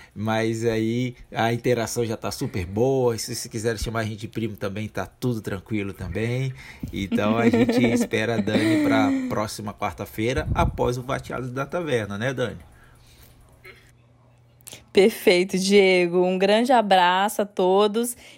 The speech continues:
Speaker 2: Tô esperando ansiosamente pra esse momento. Vai ser muito, muito divertido.
Speaker 1: É isso aí. Valeu, Dani. Então, a gente se vê no,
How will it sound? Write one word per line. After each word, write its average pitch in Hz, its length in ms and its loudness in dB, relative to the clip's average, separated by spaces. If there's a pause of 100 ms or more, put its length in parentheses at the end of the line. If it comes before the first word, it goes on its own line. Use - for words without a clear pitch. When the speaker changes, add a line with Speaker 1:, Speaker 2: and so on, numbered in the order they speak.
Speaker 2:
Tô 254 80 -2
esperando 214 500 2
ansiosamente 240 1200 2
pra 208 160 -4
esse 226 160 -6
momento. 180 380 -4
Vai 175 100 -2
ser 185 160 -8
muito, 202 420 -2
muito 190 240 -2
divertido. 202 560 -2 (2000)
Speaker 1:
É - 120 2
isso 190 200 0
aí. 190 360 2
Valeu, 180 440 2
Dani. 185 760 -2
Então, 160 760 -2
a 131 160 -2
gente 143 240 -6
se 156 220 -2
vê 143 580 -2 (840)
no, 127 720 -2